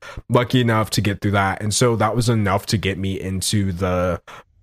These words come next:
honors program, and they were super excited to have me. So the college helped facilitate a lot of that as well. Honestly, though, like, I don't consider myself, like, "Oh, I'm super smart." And, you know, I was fifteen years old doing a bachelor's program. It was more just, like,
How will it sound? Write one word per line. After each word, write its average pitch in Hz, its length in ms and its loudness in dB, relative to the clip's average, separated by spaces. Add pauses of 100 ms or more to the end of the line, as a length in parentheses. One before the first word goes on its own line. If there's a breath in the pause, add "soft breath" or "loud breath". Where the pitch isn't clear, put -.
honors 147 360 2
program, 135 400 4
and 120 100 2
they 120 80 4
were 135 100 2
super 127 240 0
excited 110 460 0
to 95 100 0
have 90 240 0
me. 101 140 0
So 107 160 0
the 92 140 -2
college 95 340 0
helped 92 320 -4 (140)
facilitate 95 520 -2
a 85 60 -4
lot 90 140 -2
of 87 80 -6
that 82 140 -4
as 87 120 -8
well. 87 240 -2 (280 loud breath)
Honestly, 233 360 2
though, 285 140 2
like, 254 240 2
I 175 80 4
don't 226 160 2
consider 233 360 4
myself, 180 560 2
like, 120 400 2 (360 loud breath)
"Oh, 135 140 4
I'm 135 120 4
super 131 220 2
smart." 175 520 4
And, 131 300 4
you 127 80 4
know, 110 340 2
I 202 120 4
was 160 100 0
fifteen 151 240 4
years 160 140 2
old 151 260 2
doing 131 220 4
a - 20 2
bachelor's 104 580 2
program. 113 480 2
It 131 60 4
was 143 160 4
more 147 140 4
just, 170 260 0
like, 127 340 2